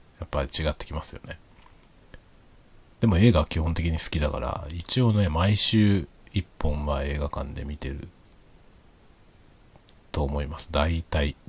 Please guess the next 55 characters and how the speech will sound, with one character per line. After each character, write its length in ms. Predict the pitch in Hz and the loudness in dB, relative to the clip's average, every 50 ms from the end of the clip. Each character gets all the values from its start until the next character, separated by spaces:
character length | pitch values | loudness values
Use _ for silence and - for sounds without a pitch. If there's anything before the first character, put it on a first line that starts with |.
| - - | -6 -2
大 200 | - 101 107 110 | 2 2 4 4
体 200 | - - 107 101 | 4 4 4 4
一 200 | 95 - - 92 | 4 2 0 -2
日 300 | 90 87 - - 90 82 | -2 -2 -2 -2 -2 -2
一 80 | 80 - - - | -2 -2 -4 -4
本 140 | - 69 - - | -2 -2 -2 -4
は、 140 | - - 82 82 - - | -8 -10 -12 -12 -12 -10
一 260 | 85 - - - 85 | -10 -8 -4 -4 -4
日 200 | 80 78 - - | -2 -2 -4 -4
一 40 | 76 | -6
本 240 | - - - 69 67 | -4 -4 -6 -6 -4
と 80 | - - | -6 -6
い 20 | |
う 20 | 71 | -6
か、 100 | - - 71 76 - | -6 -6 -6 -6 -4
土 140 | 82 85 | -2 0
日 280 | 85 87 85 - - 92 | 0 0 0 -2 -2 -2
の 100 | 90 85 | 0 0
ど 120 | 80 - | 0 -2
っ 40 | 78 - | -2 -2
ち 80 | - - | -2 0
か 100 | - 82 | 0 0
に 160 | 73 69 67 | 0 -2 -6
一 60 | 69 | -8
本 340 | - - - 71 69 67 69 | -10 -8 -6 -6 -6 -6 -6
見 100 | 71 73 | -8 -8
る 100 | 76 - | -8 -10
っ 40 | - - - _ - | -10 -12 -16 _ -6
て 80 | - 76 | -4 -2
い 60 | 76 | -2
う 40 | 80 | 0
の 240 | 90 101 92 76 | 0 0 0 0
を 80 | 73 73 | -2 -6
や 80 | 73 - | -8 -10
っ 60 | - - - - | -12 -16 -16 -12
て 100 | - 71 | -10 -8
る 120 | 73 71 - - - - - - - - - - - - - | -8 -10 -12 -16 -20 -20 -20 -20 -20 -20 -20 -20 -20 -14 -10
か 120 | - - | -8 -6
な。 160 | 76 73 73 - - - - - - - - - - - - - - - - - - - - - - - - - - - - - - - - - - - _ - - - _ _ - - - - - - - - - - - - | -4 -6 -6 -8 -14 -20 -20 -20 -20 -20 -20 -20 -20 -20 -20 -20 -20 -20 -20 -20 -20 -20 -20 -20 -20 -20 -20 -20 -20 -20 -20 -20 -20 -20 -20 -20 -20 -20 _ -20 -20 -20 _ _ -20 -20 -20 -20 -20 -20 -20 -20 -20 -20 -20 -16
先 320 | - - - 110 104 101 98 | -8 -2 0 2 2 2 2
週 260 | - - 107 104 101 | 2 2 4 4 4
は 140 | 110 120 107 | 4 4 2
ド 120 | 87 85 | 2 0
ク 80 | - - | -2 -2
タ 120 | - 76 | -2 -4
ー 40 | 73 | -4
ス 100 | - - | -4 -6
ト 60 | 73 | -6
レ 120 | 73 73 | -6 -6
ン 80 | 71 76 | -8 -8
ジ 100 | 76 73 | -10 -10
見 140 | 71 65 - | -10 -12 -12
ま 120 | - - - | -10 -8 -6
し 180 | - - - - | -6 -6 -6 -8
た。 160 | - - 87 | -10 -10 -10